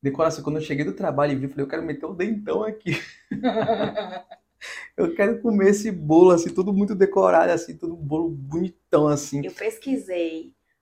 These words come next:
Speaker 2: uma, uma pessoa que fazia bolos de-, é, artesanais, né? Artesanais não, decorados,
Speaker 1: Ah, bolo,
Speaker 2: né?
Speaker 1: é, bolo decorativo.
Speaker 2: É, muito linda, a Sheila. Sheila, eu posso deixar depois o Instagram dela, pra quem quiser. Ela nunca tinha feito esse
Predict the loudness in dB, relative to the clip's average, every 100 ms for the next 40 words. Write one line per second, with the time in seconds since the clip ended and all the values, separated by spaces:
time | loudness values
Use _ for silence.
0 | _ _ -18 -12 -10 -10 -12 -14 -12 -12
1 | -12 -14 -14 -14 -14 -12 -6 -6 -6 -6
2 | -8 -8 -14 -18 -14 -12 -12 -12 -14 -16
3 | -16 -16 -16 -16 -18 -20 -18 -20 -20 -20
4 | -18 -16 -16 -16 -16 -20 -20 _ -20 -12
5 | -8 -6 -4 -4 -2 -2 -2 -4 -4 -6
6 | -8 -8 -6 -6 -6 -10 -16 _ _ _
7 | -6 -4 -4 -6 -10 -12 -16 -16 -14 -14
8 | -12 -16 _ _ _ _ -20 -14 -12 -12
9 | -14 -12 -12 -10 -12 -12 -14 -16 -16 -16
10 | -18 -18 -18 -18 -14 -14 -14 -20 _ _
11 | _ -20 -20 -20 _ _ _ _ _ -6
12 | -4 -4 -8 -8 -8 -4 -2 -2 -6 -4
13 | -6 -6 -10 -12 -12 -18